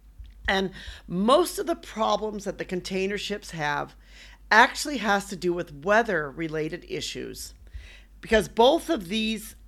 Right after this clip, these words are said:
accidents or both of these issues with the containers actually ended up to be weather-related. So that's kind of an interesting thing to note, but it's also interesting for us to note that are in global trade because, you know, as,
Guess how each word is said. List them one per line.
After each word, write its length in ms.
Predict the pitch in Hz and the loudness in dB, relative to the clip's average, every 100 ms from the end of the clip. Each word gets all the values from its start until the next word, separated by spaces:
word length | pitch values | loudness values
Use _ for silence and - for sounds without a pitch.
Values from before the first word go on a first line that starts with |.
| 190 | 2
accidents 760 | 208 214 - 190 143 147 - | 2 2 -6 -4 -4 -6 -6
or 60 | 156 | -2
both 280 | 180 208 | 0 0
of 100 | 233 | 0
these 220 | 208 185 - | -4 -6 -4
issues 380 | 175 160 180 143 | -4 -2 -4 -4
with 160 | 175 - | -8 -8
the 80 | |
containers 640 | 214 233 196 156 147 - - - - - - - | -8 -6 -6 -6 -6 -8 -12 -18 -20 -20 -2 4
actually 440 | 208 220 262 247 | 4 4 -2 0
ended 300 | 170 185 175 | 0 0 -2
up 160 | 127 - | -4 -6
to 120 | 175 | -12
be 180 | 156 156 | -8 -8
weather-related. 1200 | 160 160 151 165 156 175 175 220 294 175 - - - - - - - - - - | -4 -2 0 -2 -2 -4 -4 -4 -4 -8 -12 -18 -20 -20 -20 -20 -20 -20 -20 -4
So 140 | - | 2
that's 240 | 247 330 - | 4 4 4
kind 220 | 440 392 | 4 4
of 80 | 269 | 2
an 100 | 233 | -2
interesting 480 | 254 254 262 226 | -4 -2 -2 -2
thing 160 | 240 220 | -4 -4
to 80 | 175 | -2
note, 400 | 190 220 190 - | 0 2 2 -2
but 140 | 208 | -4
it's 100 | - | 0
also 380 | 269 359 370 381 | 0 0 0 -4
interesting 460 | 247 226 220 220 220 | -4 -2 -2 -2 -4
for 120 | 196 | -4
us 140 | 185 | -4
to 80 | 185 | -6
note 420 | 175 170 170 175 | -2 0 0 0
that 160 | 180 175 | -2 -2
are 80 | 175 | -2
in 80 | |
global 320 | 170 175 170 160 | -2 -2 -2 -6
trade 540 | - 262 226 175 165 - - - - | -6 -2 0 -2 -4 -12 -20 -20 -16
because, 400 | - - 240 214 | -4 4 6 6
you 60 | 226 | -2
know, 120 | 226 - | -4 2
as, 460 | 220 233 240 - | 6 6 6 0